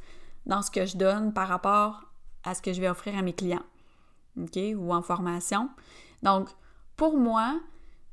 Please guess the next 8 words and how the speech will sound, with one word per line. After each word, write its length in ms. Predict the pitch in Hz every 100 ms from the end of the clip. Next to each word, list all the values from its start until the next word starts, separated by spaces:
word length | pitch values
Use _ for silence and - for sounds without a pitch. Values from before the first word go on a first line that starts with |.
| - - -
c'est 680 | - - - 254 269 294 - - _ _ - -
synonyme 680 | - - 320 247 214 262 240
de 120 | 208
succès 680 | - 240 - - 208 226 269
de 140 | 196
voir 480 | 190 196 214 240 262
que 180 | 214 196
j'ai, 640 | 185 196 196 196 202